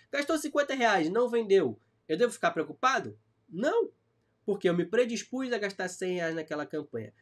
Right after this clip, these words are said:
Gastou os cem reais, aí sim eu vou pegar e vou de fato analisar a campanha, se ela foi boa, se ela foi ruim, quais foram as métricas.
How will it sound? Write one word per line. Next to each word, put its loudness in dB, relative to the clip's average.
Gastou -2
os -4
cem 0
reais, 2
aí -8
sim -8
eu -6
vou -6
pegar -4
e -4
vou -6
de -12
fato -8
analisar -6
a -8
campanha, -8
se -14
ela -14
foi -20
boa, -4
se -14
ela -14
foi -18
ruim, -6
quais -6
foram -4
as -6
métricas. -8